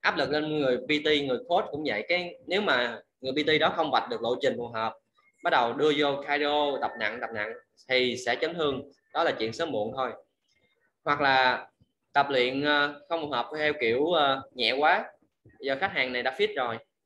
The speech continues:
bây giờ lại đưa chương trình nhẹ quá cho họ thì họ lại không cải thiện được cái khả năng cardio của họ, thì nó lại ảnh hưởng đến cả cái, ờ, sức họ tập đối với những bài tập res-, resistance luôn chẳng hạn.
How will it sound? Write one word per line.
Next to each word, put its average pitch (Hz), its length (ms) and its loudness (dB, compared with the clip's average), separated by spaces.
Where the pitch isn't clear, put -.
bây 151 120 -4
giờ 127 380 4
lại 123 160 2
đưa 156 140 4
chương 151 180 -4
trình 123 240 -2
nhẹ 117 140 0
quá 147 260 2
cho 135 160 -4
họ 110 300 -4
thì 131 240 0
họ 117 460 0
lại 117 200 2
không 147 240 0
cải 139 140 2
thiện 123 160 0
được 120 140 -4
cái 175 140 0
khả 147 60 0
năng 139 220 -2
cardio 135 280 0
của 143 120 -4
họ, 101 300 -6
thì 123 220 2
nó 143 120 0
lại 120 120 2
ảnh 123 140 -2
hưởng 120 200 -4
đến 156 360 2
cả 101 380 2
cái, 165 300 2
ờ, 135 440 2
sức - 240 -2
họ 123 120 -2
tập 110 200 -2
đối 160 140 2
với 185 120 2
những 147 200 -2
bài 120 140 2
tập 110 180 0
res-, 123 440 -6
resistance 120 560 0
luôn 131 220 -2
chẳng 135 160 -6
hạn. 104 200 -2